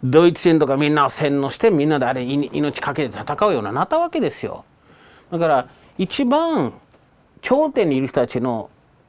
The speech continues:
考えを、にぶつけるの一番いいんですよ。だから、「お前たちなんでこんなことやってるんだ」と。「なんで人類の九割を殺す発想はできたのか」と。で、そこからその人たちの考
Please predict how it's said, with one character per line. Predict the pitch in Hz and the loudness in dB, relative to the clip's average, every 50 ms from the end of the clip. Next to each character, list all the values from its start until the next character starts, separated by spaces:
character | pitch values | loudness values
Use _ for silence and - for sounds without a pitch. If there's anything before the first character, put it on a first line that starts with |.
| - | -12
考 | - - 185 214 262 285 302 | -6 -4 -2 0 2 2 2
え | 302 285 262 | 2 2 2
を、 | 262 294 311 226 151 - - - _ _ _ - | 2 0 0 0 0 -2 -4 -10 _ _ _ -6
に | 185 240 277 240 - - _ _ _ _ _ _ _ _ _ _ _ _ _ _ _ _ _ _ _ _ _ _ _ _ _ _ - - - | -2 -2 -2 -2 -4 -8 _ _ _ _ _ _ _ _ _ _ _ _ _ _ _ _ _ _ _ _ _ _ _ _ _ _ -20 -14 -6
ぶ | 160 131 151 160 | -4 -2 -2 -2
つ | 156 - | -2 -2
け | - 185 170 | 0 0 0
る | 165 139 | 0 0
の | 110 | -2
一 | 107 - - 165 | -4 -4 -4 -2
番 | 165 160 165 | -2 0 2
い | 165 | 2
い | 165 | 2
ん | 151 127 | 2 0
で | 107 | -2
す | - - | -6 -10
よ。 | 92 - - - - | -12 -12 -14 -14 -8
だ | - 147 | -6 -4
か | 151 | -2
ら、 | 135 | -2
「お | 156 | 0
前 | 190 240 285 285 | 0 0 -2 -2
た | 277 202 | -4 -6
ち | - - 123 | -6 -6 -6
な | 110 110 135 185 320 415 | -6 -4 -2 -2 -2 0
ん | 392 | 0
で | 330 240 | -2 -2
こ | - 175 | 0 0
ん | 165 | 0
な | 147 | 0
こ | 147 147 | 0 -2
と | 123 127 | -2 -2
や | 120 120 | -2 -2
っ | |
て | 117 135 | -2 -4
る | 120 | -6
ん | 110 | -6
だ」 | - - - | -8 -10 -14
と。 | - - - - _ _ _ _ - - - _ - | -16 -20 -20 -20 _ _ _ _ -20 -20 -16 _ -2
「な | 147 190 | 0 0
ん | 254 320 | 2 2
で | 320 320 185 | 0 0 0
人 | 147 160 165 170 | 0 0 2 2
類 | 170 175 147 | 0 0 -2
の | 120 | -2
九 | - - - 151 | -4 -2 0 2
割 | 147 160 160 156 147 | 4 4 4 4 4
を | 123 110 - | 2 0 -4
殺 | - - - 135 165 165 | -8 -6 -2 -2 -2 -2
す | - | -2
発 | - 135 127 120 - | -2 -4 -4 -4 -4
想 | - 160 | -4 -4
は | 123 | -4
で | 98 110 120 | -2 -4 -6
き | - - | -6 -4
た | - 196 | -4 -2
の | 165 127 - | -2 -2 -6
か」 | - - - - | -8 -14 -18 -18
と。 | - - - - - - - - - - - - - - - 156 | -20 -20 -20 -20 -20 -20 -20 -20 -20 -20 -20 -20 -20 -14 -8 -6
で、 | 160 | -4
そ | 160 - 254 | -2 -2 -2
こ | 269 - 311 269 | -2 -2 -4 -2
か | - 294 | 0 0
ら | 302 339 359 320 | 2 2 2 0
そ | - - 208 | 0 0 0
の | 233 | -2
人 | 233 - 254 | 0 0 0
た | 226 | 0
ち | - - | 0 -2
の | 139 120 | -4 -4
考 | - - 143 | -4 -4 -2